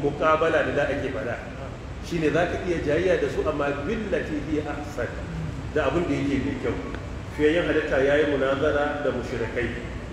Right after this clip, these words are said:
Annabi Musa ya yi munazara da Fir'aun. Ga misali a Qur'ani. Annabi Ibrahim ya yi da wani anan, ya yi da babansa. Duka dan me? Dan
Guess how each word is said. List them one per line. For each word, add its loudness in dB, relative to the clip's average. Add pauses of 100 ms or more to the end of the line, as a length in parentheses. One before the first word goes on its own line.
(120)
Annabi 2
Musa 0
ya 4
yi 2
munazara 2
da 0
Fir'aun. 0 (300)
Ga 2
misali 2
a 2
Qur'ani. 0
Annabi 2
Ibrahim 2 (360)
ya 4
yi 2
da 4
wani 4
anan, 2 (240)
ya 4
yi 2
da 4
babansa. 2
Duka 4
dan 4
me? 0 (460)
Dan 2